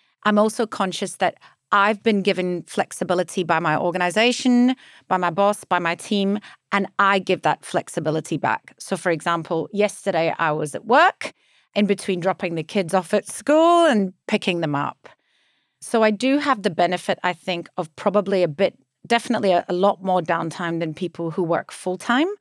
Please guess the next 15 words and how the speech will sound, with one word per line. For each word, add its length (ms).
albeit 580
I 120
do 200
use 800
those 460
two 260
days 560
to 140
work 340
on, 360
you 120
know, 120
we 120
have 180
a, 240